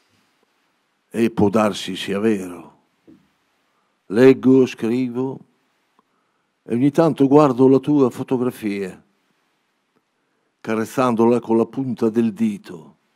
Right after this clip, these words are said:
là dove sorridi benissimo.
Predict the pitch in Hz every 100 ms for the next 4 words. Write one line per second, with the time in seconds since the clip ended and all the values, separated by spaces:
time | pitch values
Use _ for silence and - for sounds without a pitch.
0 | _ _ _ _ _ _ _ _ _ _
1 | _ _ - 107 107 104 104 104 - 104
2 | 107 117 98 107 107 92 110 107 95 -
3 | 85 85 82